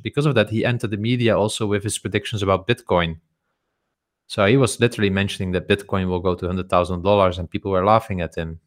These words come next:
a few years ago. Yeah, so that was his, uh, that's, uh, where he earned a lot of money, and now the specs, and you just see his career growing from, uh, you know, a Bitcoin gold rush guy to a tech investor.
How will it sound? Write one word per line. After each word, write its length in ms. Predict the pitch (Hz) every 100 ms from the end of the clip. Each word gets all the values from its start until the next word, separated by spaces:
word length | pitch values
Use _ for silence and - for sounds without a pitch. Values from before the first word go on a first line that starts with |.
| _ _
a 60 |
few 140 | 95 85
years 260 | 82 80
ago. 340 | 82 82 82 - _ - -
Yeah, 120 | 90
so 420 | - 101 98 98 - - - _
that 220 | 113 -
was 200 | 110 107
his, 300 | 120 98 - - - _ _ _ -
uh, 160 | 104 76
that's, 320 | 117 117 -
uh, 400 | - 104 104 104
where 160 | 101 107
he 120 | 107
earned 220 | 113 110
a 40 | 104
lot 140 | 107
of 140 | 101 117
money, 500 | 120 127 127 127 120
and 120 | 107
now 120 | 104
the 100 | 98
specs, 760 | - - 120 123 123 - -
and 300 | - 98 98
you 160 | 87 107
just 240 | 110 120
see 140 | - 120
his 160 | 120
career 360 | - 120 123 120
growing 540 | 95 113 120 110 98
from, 380 | 95 - 101 101
uh, 340 | 98 95 92 90 _ _ - _ _ -
you 160 | 98
know, 160 | 95 98
a 80 | 95
Bitcoin 640 | 87 113 - - 107 95
gold 300 | 92 117 120
rush 220 | 131 120 104
guy 400 | 120 120 143 151 _ _
to 460 | 110 104 101 101 - _ _ _ _ -
a 80 | 107
tech 320 | - 120 -
investor. 760 | 107 101 107 - 110 107 127